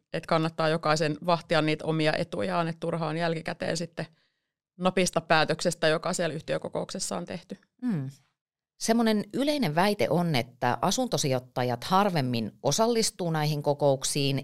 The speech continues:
Speaker 2: ja toisekseen, että vuokranantajat vastustais, ö, korjauksia sen takia, että ne pienentää sen sijoituksen tuottoa. Pitääkö tää paikkansa, ja, ö,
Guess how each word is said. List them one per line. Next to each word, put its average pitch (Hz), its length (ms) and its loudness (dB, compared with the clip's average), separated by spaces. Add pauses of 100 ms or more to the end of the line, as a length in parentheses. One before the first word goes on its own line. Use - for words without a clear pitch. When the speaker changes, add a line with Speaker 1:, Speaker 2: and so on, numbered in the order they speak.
Speaker 2:
ja 143 80 -2
toisekseen, 165 800 0
että 139 600 -2 (440)
vuokranantajat 139 840 2
vastustais, 147 920 -2 (340)
ö, - 140 2
korjauksia 127 960 2
sen 143 260 0
takia, 131 460 -2
että 123 240 -4
ne 131 100 -2
pienentää 139 600 2
sen 131 340 -2
sijoituksen 131 720 -2
tuottoa. 123 720 -4 (500)
Pitääkö 330 340 -2
tää 175 140 0
paikkansa, 143 640 -2
ja, 127 240 2 (200)
ö, 135 100 -10